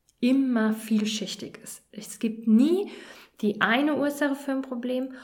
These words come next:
und es gibt nie die eine Technik, die eine Methode, die eine Behandlungstechnik, Verfahren, um dieses Problem wieder zu lösen. Und deshalb, wenn du schon eine Weile in einem Thema drinsteckst, in einem Problem drinsteckst,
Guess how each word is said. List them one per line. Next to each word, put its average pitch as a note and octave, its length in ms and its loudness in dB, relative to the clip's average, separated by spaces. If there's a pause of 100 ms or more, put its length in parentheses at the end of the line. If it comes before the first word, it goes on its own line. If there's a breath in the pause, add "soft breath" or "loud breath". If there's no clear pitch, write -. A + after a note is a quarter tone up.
(120)
und G#3+ 180 6
es G#3 180 0
gibt - 260 -6
nie B3+ 480 6
die G3 200 -6
eine A3 360 0
Technik, G#3+ 720 -2
die - 220 -14
eine A3+ 340 2
Methode, G#3+ 580 -2
die - 280 -16
eine A3+ 540 -2 (340 loud breath)
Behandlungstechnik, G3+ 1800 -4
Verfahren, F#3+ 720 -4 (240 loud breath)
um G3+ 180 0
dieses F#3+ 320 -6
Problem F3 440 -8
wieder F3 240 -6
zu - 140 -10
lösen. E3 380 -10 (720 loud breath)
Und B3+ 180 4
deshalb, D4+ 380 2
wenn B3 180 2
du D4+ 160 0
schon C4 280 -2
eine G#3+ 120 -2
Weile B3+ 400 0
in G3+ 200 -2
einem G#3 200 -2
Thema C4 360 0
drinsteckst, - 580 -4
in E3+ 120 -8
einem G3+ 100 -4
Problem A#3 460 -2
drinsteckst, - 800 -6